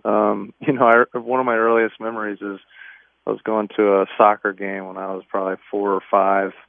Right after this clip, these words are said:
and it was cold and raining out, and, um, he told me that every other kid was gonna give in to the elements today, so don't be one of 'em. Um, so that just kinda, you know, he was just always kinda putting little stuff like that in my head.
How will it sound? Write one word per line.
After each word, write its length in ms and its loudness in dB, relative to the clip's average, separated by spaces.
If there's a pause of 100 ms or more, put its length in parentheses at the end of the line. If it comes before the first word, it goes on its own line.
(500)
and 80 -8
it 60 -4
was 80 -4 (100)
cold 440 2
and 120 -4
raining 440 0
out, 480 -2
and, 320 -8 (440)
um, 480 -12
he 100 -2
told 260 4
me 200 0
that 280 2 (200)
every 280 2
other 180 -2
kid 260 -6
was 280 -12
gonna 200 -8
give 260 -8
in 240 -8
to 60 -8
the 120 -2
elements 480 2 (100)
today, 380 -2 (580)
so 380 0 (160)
don't 240 -2
be 100 -2
one 240 -2
of 120 -6
'em. 220 -8 (360)
Um, 400 0 (680)
so 100 6
that 120 6
just 200 -6
kinda, 420 2 (160)
you 160 -6
know, 160 0
he 140 -4
was 180 0
just 180 -4
always 320 2 (100)
kinda 280 -4 (120)
putting 300 -4
little 240 -2
stuff 220 -2
like 160 0
that 220 0
in 40 -14
my 160 -6
head. 380 2